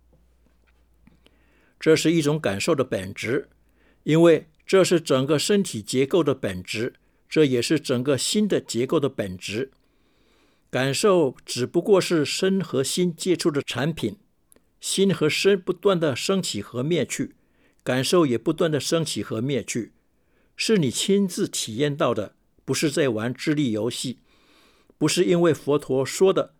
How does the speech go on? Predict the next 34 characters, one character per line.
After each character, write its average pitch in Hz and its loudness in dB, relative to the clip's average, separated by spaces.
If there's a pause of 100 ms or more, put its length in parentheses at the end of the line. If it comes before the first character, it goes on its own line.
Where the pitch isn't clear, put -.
(160)
你 113 -6
就 135 0
接 127 -2
受。 - -4 (960)
当 135 -2
你 113 -2
继 147 -2
续 143 -4
体 104 -6
验， 143 -2 (260)
体 127 -6
验 165 2
就 160 2
变 160 0
成 113 -6
修 143 0
慧， - -2 (340)
bhavana 131 0
maya 120 -2
panya。 131 -6 (920)
你 123 -2
现 160 2
在 147 2
正 143 0
活 - 0
生 190 0
生 190 0
地 156 0
体 - -10
验 139 0
这 147 0
个 127 -2
实 107 -6
相， 139 -6